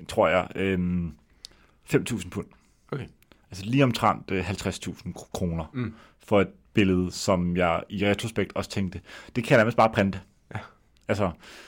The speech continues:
Speaker 1: øhm, og det er jo der, hvor der går lidt af fotografimediet.
Speaker 2: Altså, fordi
Speaker 1: Fordi
Speaker 2: du kan reproducere det.
Speaker 1: du kan reproducere
Speaker 2: Mm.
Speaker 1: det, og du kan efterhånden få så mange billeder, altså i høj kvalitet,
Speaker 2: Mm.
Speaker 1: og printe dem.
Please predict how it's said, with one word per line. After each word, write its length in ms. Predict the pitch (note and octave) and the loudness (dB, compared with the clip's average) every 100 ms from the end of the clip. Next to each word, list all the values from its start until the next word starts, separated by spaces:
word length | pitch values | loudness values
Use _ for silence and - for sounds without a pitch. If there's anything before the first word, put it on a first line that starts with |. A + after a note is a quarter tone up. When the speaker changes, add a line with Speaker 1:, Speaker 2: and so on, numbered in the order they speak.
| - _ | -20 _
Speaker 1:
øhm, 460 | A2 G2+ F#2 F2+ F2+ - - - | 0 2 2 0 -2 -6 -20 -4
og 80 | A#2 - D#3+ | -4 2 8
det 60 | |
er 20 | |
jo 80 | E3 | 8
der, 160 | D#3 D3 | 10 8
hvor 120 | B2+ | 8
der 120 | B2 | 4
går 100 | A#2 | 4
lidt 200 | A#2+ C3+ - | 4 4 4
af 160 | D3+ D3+ - _ _ _ _ | 2 2 -2 _ _ _ _
fotografimediet. 720 | - B2 A2+ A#2 G#2 D#2+ F2 E2+ _ - | -2 0 0 0 0 0 -6 -14 _ -14
Speaker 2:
Altså, 160 | F2+ F#2+ | -12 -4
fordi 180 | A2+ | 0
Speaker 1:
Fordi 100 | A2 | 4
Speaker 2:
du 120 | A2 A2 | 4 2
kan 40 | |
reproducere 480 | G#2 - F#2+ - - | 0 -2 -10 -10 -12
det. 80 | - _ _ _ | -16 _ _ _
Speaker 1:
du 60 | B2+ | 0
kan 220 | E3 D3+ | 4 6
reproducere 500 | B2 - A#2 A#2+ C#2+ | 4 2 0 0 -2
Speaker 2:
Mm. 60 | E2+ | -2
Speaker 1:
det, 100 | G2+ - _ _ _ - | -8 -14 _ _ _ -8
og 100 | G#2 | -4
du 60 | |
kan 100 | G#2+ | -2
efterhånden 420 | G#2 A#2+ C#3+ C#3 | 0 4 4 4
få 180 | - C3 | 0 0
så 140 | B2+ B2 | 2 2
mange 300 | G2 G#2+ G#2+ | 2 0 -2
billeder, 480 | - G#2+ G#2+ A2+ A2+ - _ | 2 4 6 4 2 -12 _
altså 220 | F#2+ G2 | -8 -4
i 120 | G2 | -2
høj 200 | G2 G2+ | 2 2
kvalitet, 560 | - G#2 F2+ G#2 - - | 2 -2 -4 -4 -6 -8
Speaker 2:
Mm. 60 | - | -6
Speaker 1:
og 80 | G2+ | -2
printe 260 | G2+ F#2+ | 0 -2
dem. 180 | F2+ F#2+ | -2 -6